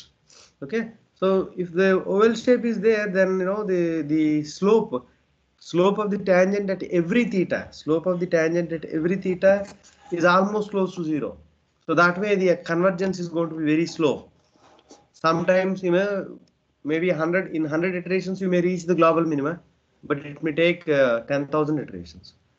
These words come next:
So to reduce number of iterations and converge faster, we should do standard scaling or min-max scaling or divide by maximum. Got it? So that is, that is what we are doing here. For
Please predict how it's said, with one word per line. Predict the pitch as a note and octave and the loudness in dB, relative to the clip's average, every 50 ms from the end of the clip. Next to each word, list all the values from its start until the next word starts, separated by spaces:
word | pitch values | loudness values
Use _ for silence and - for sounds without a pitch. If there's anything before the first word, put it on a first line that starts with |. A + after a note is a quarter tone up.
| _ _ _ _ _ | _ _ _ _ _
So | _ E3 E3 E3+ E3+ | _ 4 4 4 4
to | E3 E3+ E3+ | 2 2 2
reduce | D#3 E3+ F3 E3+ G#3 C4 B3+ F#3+ F3+ - - - | 2 2 4 4 2 2 0 0 -2 -6 -6 -4
number | D#3 D#3+ F3 F#3 G3+ | -2 0 0 0 -2
of | G3 F#3+ | -2 -4
iterations | F#3 F3 F#3 F#3 F3 F3 F#3 F#3 E3 | -4 -2 -2 -2 -2 -4 -6 -2 -2
and | F3+ E3+ E3 | -2 -2 0
converge | - D#3+ E3 F3 F#3+ F#3 F#3+ | 0 0 2 2 0 0 0
faster, | - F#3 F3+ F#3 F3+ - - - F3 F3+ G#3+ - - _ _ _ _ _ _ _ _ _ _ _ | 0 2 2 2 0 -2 -2 -2 -2 -2 -4 -8 -14 _ _ _ _ _ _ _ _ _ _ _
we | C3 C3+ D3 | -2 0 0
should | C#3+ - E3 D#3+ D3+ C#3 | 0 0 -2 -4 -2 0
do | C#3+ E3+ F3+ F#3 F#3 F#3 | 2 2 2 2 0 -2
standard | F3+ - - _ - - D3+ D3 D3+ D#3 D3+ E3+ E3 F3 E3 D#3 | -4 -10 -14 _ -4 0 2 2 2 2 0 0 0 -2 -2 -4
scaling | - - F3 E3 E3 E3+ F3 A3 A#3+ A#3+ A3+ | -6 -4 -2 0 0 0 -2 -2 -2 -2 -2
or | F#3+ E3 D3+ C#3+ C#3+ | 0 2 2 2 2
min-max | B2+ C3 C#3 C#3 D3+ D#3 D#3+ D#3 D#3+ D#3 - | 2 0 0 2 2 2 2 0 0 -4 -8
scaling | - - D#3+ D#3 D#3 F#3+ A#3+ B3+ A#3 | -6 -4 -2 -2 -2 -2 -2 0 0
or | G3 E3 | 0 0
divide | C#3+ B2+ C3 C#3 D3 D#3 E3 E3+ D#3 | 0 2 4 4 4 4 4 2 0
by | F3+ A3 B3 | -2 0 0
maximum. | G#3+ D#3+ B2 - - - G2+ F2+ D#2+ D#2 D2+ _ _ _ - - - - _ _ _ _ _ _ _ _ _ _ _ _ _ _ _ _ | 0 0 -2 -2 -6 -10 -14 -14 -14 -16 -20 _ _ _ -20 -20 -20 -20 _ _ _ _ _ _ _ _ _ _ _ _ _ _ _ _
Got | - C3 C#3+ D#3+ | -6 -4 -4 -4
it? | G#3 A3+ A3+ - _ _ _ _ _ _ _ _ - - - _ _ _ _ _ _ _ | -6 -8 -12 -14 _ _ _ _ _ _ _ _ -20 -20 -20 _ _ _ _ _ _ _
So | _ - F3+ F3+ F3 | _ 2 4 4 4
that | D#3+ E3+ F3 F3+ G3 | 4 4 2 2 0
is, | F#3+ | 0
that | - E3+ E3+ | 0 0 0
is | E3+ F3+ | 0 -2
what | G3 F#3+ E3+ E3 | -2 -2 -2 0
we | D#3 | -2
are | D3 C#3 | -2 -2
doing | B2+ B2 B2+ B2 A#2 | -4 -8 -8 -8 -10
here. | A2+ A2+ G2 F#2 - _ _ _ _ _ - _ _ _ _ _ _ _ _ | -12 -14 -16 -18 -18 _ _ _ _ _ -20 _ _ _ _ _ _ _ _
For | - D3 D3 C#3 - - - | 0 2 2 2 0 -6 -12